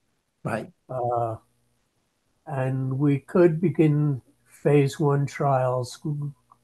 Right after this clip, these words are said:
Speaker 2: I'd say within, uh, within a year or two.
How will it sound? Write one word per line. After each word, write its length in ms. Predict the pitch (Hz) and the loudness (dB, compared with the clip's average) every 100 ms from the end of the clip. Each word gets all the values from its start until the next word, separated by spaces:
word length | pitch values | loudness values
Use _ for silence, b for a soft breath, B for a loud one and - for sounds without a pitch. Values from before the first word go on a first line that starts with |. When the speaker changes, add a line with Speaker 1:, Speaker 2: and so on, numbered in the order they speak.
| _ _ _ _ _ _ | _ _ _ _ _ _
Speaker 2:
I'd 200 | 139 135 | -6 -6
say 300 | 127 160 127 | -4 -4 -4
within, 560 | 120 120 143 131 120 120 | -4 -6 -8 -8 -8 -8
uh, 400 | 117 113 113 113 - _ _ _ _ _ _ _ _ _ _ _ _ _ _ _ _ _ _ - | -8 -8 -8 -10 -14 _ _ _ _ _ _ _ _ _ _ _ _ _ _ _ _ _ _ -10
within 500 | - 143 127 131 151 _ | -4 -2 -2 -6 -10 _
a 80 | 147 | -4
year 340 | 131 131 139 135 | 0 4 4 4
or 140 | 120 | 2
two. 440 | - 139 113 110 | -4 -6 -6 -8